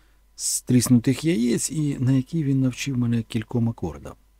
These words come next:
Я запитав, скільки він хоче за них, і продавець сказав: «Двісті доларів, але він зробить мені знижку». Тож я купив клавішні, і продавець навіть прилаштував до них стійку, щоб я міг грати і на гармошці.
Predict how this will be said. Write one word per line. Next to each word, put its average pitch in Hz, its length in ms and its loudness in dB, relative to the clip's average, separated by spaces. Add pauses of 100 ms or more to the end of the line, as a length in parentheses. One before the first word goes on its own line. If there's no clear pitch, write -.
(920)
Я 82 140 -6
запитав, 90 400 -2
скільки 110 300 0
він 107 120 6
хоче 156 360 -2
за 104 160 0
них, 87 280 -6
і 92 180 -6
продавець 104 460 -2
сказав: 175 340 2
«Двісті 202 380 2
доларів, 156 520 2
але 156 260 6 (480)
він 107 100 4
зробить 156 380 2
мені 202 260 2
знижку». 214 580 -4 (760)
Тож 82 180 -8
я 87 80 -6
купив 87 300 -8
клавішні, 120 680 -2
і 107 40 -2
продавець 117 520 -2
навіть 170 300 2 (340)
прилаштував 135 640 4
до 151 100 2
них 156 200 6
стійку, 180 420 -2
щоб 104 240 -6
я 117 80 4
міг 107 200 2
грати 120 340 -4
і 117 40 -4
на 120 120 -4
гармошці. 117 680 -6